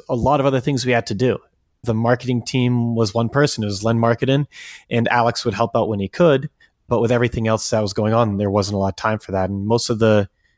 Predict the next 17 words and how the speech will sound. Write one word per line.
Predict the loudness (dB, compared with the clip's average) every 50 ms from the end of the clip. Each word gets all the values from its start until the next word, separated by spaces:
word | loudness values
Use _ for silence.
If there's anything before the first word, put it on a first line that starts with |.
| _ _ _
investment | -4 0 2 2 2 0 0 -2 -2
was | -2 -2 0
going | 0 0 0 0
into | -2 -2 -2 -4 -2
engineering. | -2 -2 -2 -2 0 2 2 2 2 0 -2 -6 _ _ _ -20 -20 -20 -20 -20 -20 -20 -20 _ _ _ -4
And | -4 -2 -2
so | -2 0 2 2 4 4 4 2 0 -2 _ _ _ _ _ _ _ _ _ _ -14
when | -12 -8 -2 0 2 2 2 0 -2
they | -2 -4 -2
found | -2 -2 0 0 2
the | 2 2
autopilot | 2 2 2 0 0 2 2 0 0
strategy | -2 -2 0 0 0 0 0 0 0
that | 0 0 2
worked | 0 -2 -2
for | -2 0 0
them, | 2 2 0 -2